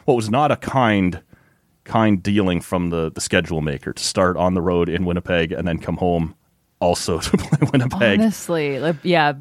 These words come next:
Speaker 2: a home and home against the defend-, two-time defending Grey Cup champs. Why not?
Speaker 1: Especially when you're trying to drum up, "Look, we're better, we promise this
Speaker 2: Yeah,
Speaker 1: year," but,
Speaker 2: we don't
Speaker 1: but
Speaker 2: suck.
Speaker 1: for the first two weeks, here's the Champs, just to,
Speaker 2: Ugh.
Speaker 1: you know, make you question it.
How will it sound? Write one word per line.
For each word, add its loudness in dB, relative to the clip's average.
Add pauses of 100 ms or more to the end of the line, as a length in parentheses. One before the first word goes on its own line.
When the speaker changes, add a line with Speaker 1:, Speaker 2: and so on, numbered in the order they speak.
Speaker 2:
a 2
home 2
and 2
home 2
against -4
the -4
defend-, -4
two-time 2
defending 0
Grey 0
Cup -4
champs. -6
Why 2
not? 2
Speaker 1:
Especially 2
when 4
you're 2
trying 2
to -2
drum 2
up, 2
"Look, -2
we're 4
better, 2
we 0
promise 2
this 0
Speaker 2:
Yeah, 4
Speaker 1:
year," 0
but, -4 (160)
Speaker 2:
we -10
don't -4
Speaker 1:
but 0
Speaker 2:
suck. -2
Speaker 1:
for -2
the 0
first -2
two 4
weeks, 0
here's 0
the -10
Champs, 2
just -6
to, 2
Speaker 2:
Ugh. -2
Speaker 1:
you -2
know, -4
make 0
you -4
question 0
it. 0